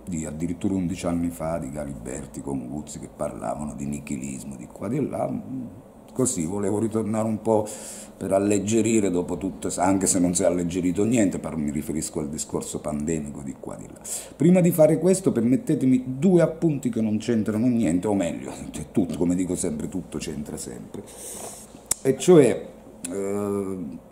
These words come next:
ri-, eh, nel senso, mm, così mi riattacco pure agli ultimi video e facciamo un passaggio meno, men-, uno strappo meno forte. Allora, e le chiudo subito. Guardate questa news dell'Epoch Time.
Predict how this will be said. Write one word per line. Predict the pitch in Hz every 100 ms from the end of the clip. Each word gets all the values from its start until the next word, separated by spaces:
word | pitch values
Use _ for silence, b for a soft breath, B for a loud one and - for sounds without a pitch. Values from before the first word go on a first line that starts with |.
| - - 90
ri-, | 110
eh, | 101 92 92 90 90
nel | 90 85 90 82
senso, | 101 87 95 87 76
mm, | 82 78 80 80 76
così | - 90 104
mi | 92
riattacco | 87 90 - 78 82
pure | 78 82
agli | 82 85
ultimi | 82 - 95
video | 82 80
e |
facciamo | - - 80 80
un | 78
passaggio | 80 - - 78 76 80
meno, | 82 82 85
men-, | 82 98 95
uno | 101
strappo | - - 101 - - 92 80 78
meno | 78 71 71 82 80 78
forte. | - 69 67 - - B B B B B -
Allora, | - 117 101 90 -
e | 98
le | 98
chiudo | 90 107 98
subito. | 98 85 71 73 73 76 B B B B B -
Guardate | 107 107 151 143
questa | 127 - - -
news | 113 117 107 101
dell'Epoch | 101 101 104 101 98 - -
Time. | 78 73 71 71 73 -